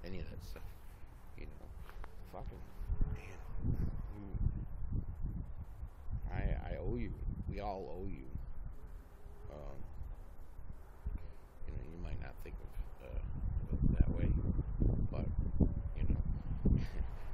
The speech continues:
and I hate to make this, it just came into my head, you know, and I apologize if this offends you, but it reminds me a lot of that, uh, that, there was a pond scum, but can you see it?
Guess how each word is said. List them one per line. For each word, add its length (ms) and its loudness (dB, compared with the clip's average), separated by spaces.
and 80 0
I 100 2
hate 260 4
to 60 6
make 200 2
this, 120 6
it 200 6
just 200 12
came 200 6
into 140 6
my 120 4
head, 300 6
you 80 2
know, 120 2
and 100 2
I 60 2
apologize 560 0
if 60 4
this 200 -2
offends 280 -4
you, 120 -6
but 140 -8
it 100 -2
reminds 300 2
me 80 -4
a 160 -6
lot 80 -2
of 140 0
that, 360 -6
uh, 60 -8
that, 120 -10
there 100 4
was 160 4
a 60 6
pond 380 -4
scum, 640 -8
but 180 -6
can 140 -10
you 60 -6
see 160 -4
it? 120 -4